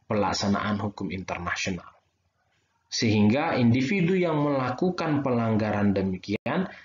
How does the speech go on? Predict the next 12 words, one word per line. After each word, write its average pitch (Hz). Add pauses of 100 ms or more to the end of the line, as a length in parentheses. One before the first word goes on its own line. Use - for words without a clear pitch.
(220)
perlu 151
dianggap 147 (240)
terlebih 123
dahulu 110
menjadi 110
subjek 147
hukum 147
internasional, 147
barulah 120
bisa 117
diadili 107
di 165